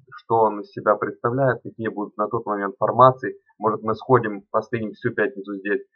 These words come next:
а потом на понедельник выйдем выше, поэтому не спешите, это золото, оно очень нервно торгуется, очень, тем более сейчас вы видите, как выносят, всё замечательно, всё хорошо,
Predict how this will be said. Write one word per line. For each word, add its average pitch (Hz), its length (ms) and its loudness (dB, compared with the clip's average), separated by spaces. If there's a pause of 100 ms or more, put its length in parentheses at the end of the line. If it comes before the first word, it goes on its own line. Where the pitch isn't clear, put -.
(380)
а 107 120 -2
потом 107 240 0
на 107 80 0
понедельник 104 580 -4
выйдем 101 360 -4
выше, 131 360 -4
поэтому 107 340 -2
не 110 140 -4
спешите, 120 500 -6
это 107 300 -4
золото, 113 400 2
оно 104 160 -2
очень 104 400 -2
нервно 98 300 -2
торгуется, 123 560 0
очень, 95 320 -2 (220)
тем 101 100 -14
более 98 260 0
сейчас 110 400 -2
вы 98 120 -8
видите, 98 240 -10 (420)
как 107 240 6
выносят, 113 500 0 (200)
всё 110 180 4
замечательно, 120 760 2 (420)
всё 110 160 0
хорошо, 123 680 4